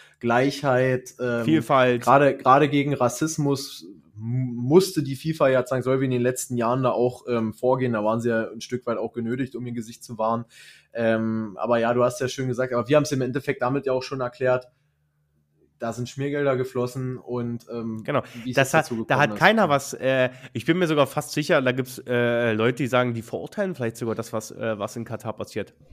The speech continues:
Speaker 1: Mhm.
Speaker 2: Aber die sehen halt, die sehen halt das Geld dahinter. Die sehen das Schmiergeld und denen ist egal, wo die W M stattfindet.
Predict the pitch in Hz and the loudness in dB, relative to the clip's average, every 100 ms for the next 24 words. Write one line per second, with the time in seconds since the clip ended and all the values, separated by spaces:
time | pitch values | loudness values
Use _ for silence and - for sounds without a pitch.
0 | - 101 104 104 _ - 107 98 98 _ | -16 -14 -16 -18 _ -8 -4 -4 -8 _
1 | _ 113 104 117 117 120 - _ _ _ | _ -6 -2 -2 -2 -6 -8 _ _ _
2 | _ _ 117 113 107 110 107 - 135 127 | _ _ -10 -8 -8 -8 -10 -8 -8 -8
3 | 107 104 104 113 110 117 113 110 135 160 | -10 -10 -12 -8 -4 -4 -4 -6 -4 -4
4 | 127 107 113 113 113 110 160 120 110 107 | -4 -4 -6 -6 -6 4 4 4 0 -2
5 | 104 107 104 - 120 120 | -4 -6 -10 -8 -6 -6